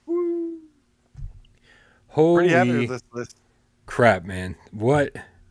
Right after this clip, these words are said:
Speaker 1: That's a good list.
Speaker 2: Whew. I'm exhausted. Is it pizza time? The pizza's here. The pizzas show up. This is absolute insanity. <coughs>
Speaker 1: Crazy, man. This went on way longer than I was expecting.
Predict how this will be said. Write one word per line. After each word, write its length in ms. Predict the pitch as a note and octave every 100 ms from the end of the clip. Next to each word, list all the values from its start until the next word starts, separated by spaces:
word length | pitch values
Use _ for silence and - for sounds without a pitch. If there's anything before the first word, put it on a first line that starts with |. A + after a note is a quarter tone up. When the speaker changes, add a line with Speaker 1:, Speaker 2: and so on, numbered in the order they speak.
| _ _ _ _
Speaker 1:
That's 120 | - -
a 40 |
good 140 | D#3+
list. 440 | E3+ G3+ - - - - - - -
Speaker 2:
Whew. 200 | D4+ E4+ - - - _ _ _ _
I'm 100 | D3+
exhausted. 640 | - F#2 C3+ F3 - F#2 - -
Is 140 | C3
it 100 | A3+
pizza 240 | F#3+ G3+
time? 280 | G3+ G#3+ G3
The 80 | A#2+
pizza's 340 | - A3+ G3
here. 320 | - F#3 F#3 F#3 _
The 60 | -
pizzas 260 | G#3 G#3
show 260 | - F#3+ E3+
up. 200 | E3 - _ - - -
This 300 | - F#3+ F#3+ -
is 280 | - C3+ -
absolute 640 | C#3 C#3+ - C3 C3 C3
insanity. 760 | A2+ A#2 - D3+ D#3 D3+ D3+ E3 _
<coughs> 600 | - B5 C6+ D#5+ - -
Speaker 1:
Crazy, 260 | C6+ -
man. 240 | - G2 G#2
This 200 | D3 D#3+
went 140 | E3+
on 140 | C3
way 120 | A#2 A2+
longer 320 | G#2+ G#2+ G#2
than 120 | G2+
I 40 |
was 120 | G2 F#2+
expecting. 540 | F#2+ A2 G2 G2+ F#2+